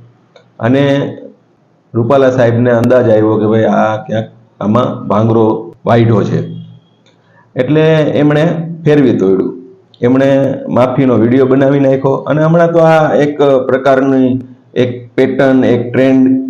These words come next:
જે કાંઈ એને કહી શકાય એ ચાલે છે કે ગમે ત્યારે ગમે તે બોલવાનું અને પછી એવું લાગે કે ઓહો આમાં તો કંઈક ઊંધું ઉતર્યું છે એટલે તરત માફીનો વીડિયો. સારું, પણ એ માફી માંગવી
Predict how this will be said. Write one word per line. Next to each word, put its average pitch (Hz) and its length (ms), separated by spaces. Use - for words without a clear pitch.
જે 123 160
કાંઈ 135 180
એને 131 160
કહી 127 200
શકાય 123 300
એ 120 120
ચાલે 127 300
છે 110 160
કે 123 100
ગમે 143 260
ત્યારે 135 240
ગમે 117 260
તે 127 80
બોલવાનું 131 560
અને 127 180
પછી 143 320
એવું 135 180
લાગે 147 320
કે 110 60
ઓહો 110 240
આમાં 107 260
તો 131 80
કંઈક 127 240
ઊંધું 139 260
ઉતર્યું 131 400
છે 110 40
એટલે 107 140
તરત 120 300
માફીનો 117 380
વીડિયો. 117 340
સારું, 156 500
પણ 143 140
એ 160 400
માફી 143 340
માંગવી 147 840